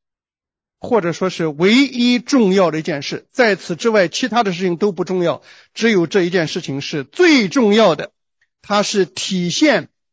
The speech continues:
我们这一生当中存在，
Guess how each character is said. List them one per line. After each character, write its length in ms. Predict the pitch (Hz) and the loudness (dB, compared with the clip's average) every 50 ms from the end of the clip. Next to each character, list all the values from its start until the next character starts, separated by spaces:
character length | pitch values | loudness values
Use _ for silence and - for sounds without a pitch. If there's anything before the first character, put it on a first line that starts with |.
| _ _ _ | _ _ _
我 320 | 254 247 269 247 233 226 | 0 2 4 6 6 6
们 240 | 220 220 247 302 294 | 6 6 4 4 4
这 140 | - 349 320 | 4 4 4
一 100 | 262 240 | 4 2
生 340 | - - 302 269 269 262 247 | 2 2 2 2 2 2 2
当 240 | 254 247 247 247 | 2 2 2 2
中 400 | 240 247 240 240 240 254 240 _ _ _ _ _ _ _ _ _ _ _ _ _ _ _ _ _ - - _ _ _ | 2 2 2 2 2 -2 -6 _ _ _ _ _ _ _ _ _ _ _ _ _ _ _ _ _ -20 -20 _ _ _
存 380 | - - - - 208 208 240 269 | -16 -10 -4 -2 0 2 2 2
在， 400 | - 359 330 294 196 127 - | 4 4 4 4 4 2 -4